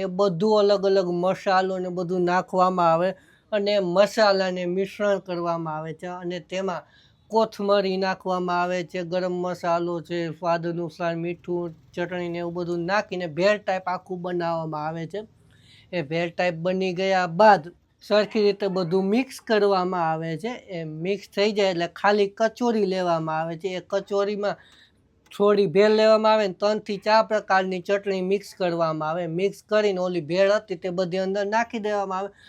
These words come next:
ફરી પાછો એ ભેળનો વધારે નાખવામાં આવે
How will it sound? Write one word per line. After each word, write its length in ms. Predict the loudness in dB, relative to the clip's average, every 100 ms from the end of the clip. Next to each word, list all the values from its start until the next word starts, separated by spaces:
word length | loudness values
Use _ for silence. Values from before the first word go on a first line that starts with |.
| _
ફરી 240 | 0 2 2
પાછો 340 | 2 2 2 2
એ 160 | 2 0 -2 -10
ભેળનો 500 | -4 0 2 2 0 -2 -6 -12 _ -20 _ _ _ _ 0
વધારે 440 | 2 6 6 6
નાખવામાં 640 | 4 0 0 0 2 6 6
આવે 180 | 4